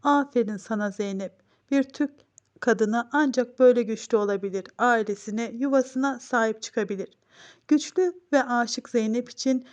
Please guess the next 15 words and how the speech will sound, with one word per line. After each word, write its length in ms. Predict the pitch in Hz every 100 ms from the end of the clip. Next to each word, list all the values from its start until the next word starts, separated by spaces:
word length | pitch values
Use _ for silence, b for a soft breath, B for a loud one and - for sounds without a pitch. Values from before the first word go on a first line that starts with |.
| B -
yorumlara 560 | 214 208 208 208 202 202
kalp 380 | 302 294 285 214
emojisi 440 | 208 196 180 226
koymayı 640 | - 254 262 254 262 262 254 -
unutmayın 640 | 208 208 - 214 202 190
lütfen. 400 | 190 - 190 180 _ _ _ _ _ _ -
Zeynep 500 | - 339 339 370 370 -
uzun 300 | 277 302 359
süre 320 | - 240 226
tabutta 500 | 233 220 233 - 254
kaldığı 440 | 262 262 262 269 285
için 380 | 269 294 285 B B B
Zeynep 500 | - 220 208 202 -
karanlıktan 800 | 277 285 277 294 - 311 294 277
korkuyor. 680 | - 311 311 311 320 202